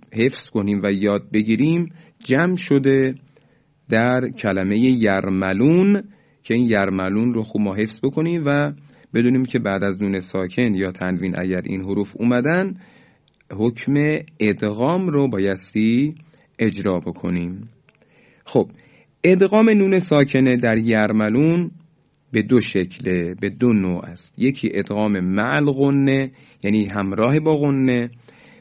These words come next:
و دیگری ادغام بلا غنه که انشالله در این خصوص هم توضیحاتی خواهم داد. غنه رو هم در بحث صفات عرض کردیم. غنه صدا و آوازیه که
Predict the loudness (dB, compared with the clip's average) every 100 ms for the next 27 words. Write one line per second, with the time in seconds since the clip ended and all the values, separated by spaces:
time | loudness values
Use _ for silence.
0 | _ -4 0 2 2 2 2 2 0 -4
1 | -4 -4 -2 -2 -2 0 0 2 0 -2
2 | -2 0 2 2 2 2 0 -4 -16 _
3 | _ _ -2 2 4 2 -2 -4 0 2
4 | 2 0 -4 -6 -6 -10 -6 -6 -2 0
5 | 2 0 -4 _ _ _ -2 -2 0 0
6 | 0 -4 -4 -4 -2 -2 -4 -10 -18 _
7 | _ _ _ 0 4 4 4 4 4 2
8 | 2 4 2 2 -2 -2 -2 -4 -4 -4
9 | -4 -6 -2 -2 -2 -2 -4 -4 -2 -2
10 | -2 -4 -4 0 2 2 0 -2 -2 0
11 | 0 0 -2 -4 -2 -2 -2 0 2 2
12 | 0 -2